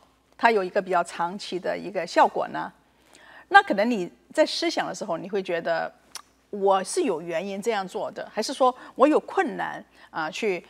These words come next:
告诉他怎么做，还是我有困难去控制我自己的脾气？无论你有什么的，啊，想法，还是拦阻你，你觉得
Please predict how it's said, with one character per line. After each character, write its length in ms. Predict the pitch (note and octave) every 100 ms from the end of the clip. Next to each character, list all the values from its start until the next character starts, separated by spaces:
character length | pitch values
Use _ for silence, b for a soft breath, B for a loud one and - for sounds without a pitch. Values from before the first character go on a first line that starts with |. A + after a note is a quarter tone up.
| b
告 140 | A#3+ G#3
诉 100 | F#3+
他 300 | F#3+ E3+ F3+
怎 140 | -
么 80 | E3
做， 260 | A3 G#3+ - b -
还 100 | C4+
是 80 |
我 220 | D#4+ G3 A3
有 120 | F#3
困 220 | - G#3
难 160 | F3 E3
去 100 | F#3+
控 220 | A#3 G3+
制 140 | G#3+
我 180 | F3 E3
自 160 | F#3 F#3
己 140 | E3
的 180 | - E3
脾 260 | - F3
气？ 300 | F3+ - F#3+ B B B -
无 240 | A#3+ D#4+
论 240 | G#4+ G#4+
你 120 | A3+ B3
有 180 | G3+
什 180 | F#3 E3+
么 140 | E3+ E3+
的， 120 | E3
啊， 380 | E3 E3+ D#3+ E3+
想 240 | - F#3+
法， 200 | B3+ F3
还 100 | F3
是 160 | F3 G#3
拦 240 | F3 F#3 C4
阻 180 | A3 G3+
你， 260 | G#3+ D#3+ b b
你 100 | F#3
觉 180 | F#3 F#3+
得 200 | G3 F#3